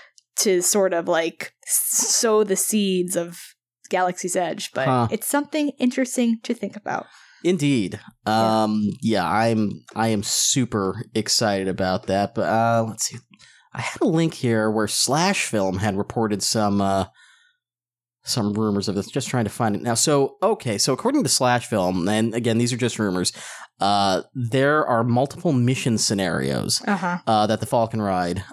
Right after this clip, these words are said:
Speaker 2: um, will provide. Uh, a s-, mission scenario one, Hondo gets you involved in a race on Corellia that he's sure you can't lose the Falcon on.
Speaker 1: Oh my
Speaker 2: Uh,
Speaker 1: God.
Speaker 2: scenario two, he sends you to a First Order shipyard on Corellia,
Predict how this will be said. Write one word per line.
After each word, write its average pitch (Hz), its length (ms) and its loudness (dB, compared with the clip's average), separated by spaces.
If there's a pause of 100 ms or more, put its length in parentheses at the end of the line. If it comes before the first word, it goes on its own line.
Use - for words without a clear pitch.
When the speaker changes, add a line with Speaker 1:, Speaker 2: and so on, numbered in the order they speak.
Speaker 2:
um, 101 460 2 (720)
will 123 160 0
provide. 110 460 0
Uh, 107 500 2 (280)
a 135 40 2
s-, - 240 0 (680)
mission 143 280 -2
scenario 123 480 2
one, 127 260 2
Hondo 123 320 2
gets 113 240 -2
you 123 60 2
involved 107 440 2
in 101 60 -2
a 95 80 -2
race 104 380 2
on 110 220 0
Corellia 107 580 2
that 107 180 0
he's 110 180 -2
sure - 240 0
you 156 160 2
can't 131 360 -2
lose 104 260 2
the 104 80 -8
Falcon 90 400 -4
on. 92 340 0
Speaker 1:
Oh 196 260 2
my 185 160 2
Speaker 2:
Uh, - 20 -4
Speaker 1:
God. 110 360 2
Speaker 2:
scenario 135 440 2
two, 160 340 2
he 139 120 0
sends 135 340 0
you 127 100 4
to 117 180 0
a 110 60 2
First 127 340 -2
Order 117 200 2
shipyard 113 480 0
on 98 120 0
Corellia, 98 680 0